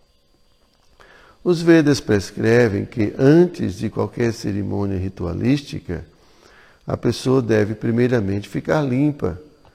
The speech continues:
banhar-se na água do Ganges ou do Jamuna ou no mar. Então ela pode realizar a cerimônia ritualística e oferecer no fogo manteiga clarificada.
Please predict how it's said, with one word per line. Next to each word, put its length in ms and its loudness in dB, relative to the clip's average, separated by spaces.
banhar-se 720 2
na 240 -4
água 360 0
do 120 -6
Ganges 800 -2
ou 100 -2
do 200 -6
Jamuna 720 -2
ou 180 2
no 160 4
mar. 420 -2
Então 340 2
ela 180 4
pode 360 0
realizar 840 0
a 120 -2
cerimônia 640 0
ritualística 800 -2
e 80 2
oferecer 800 0
no 140 -4
fogo 480 -6
manteiga 680 -4
clarificada. 960 -8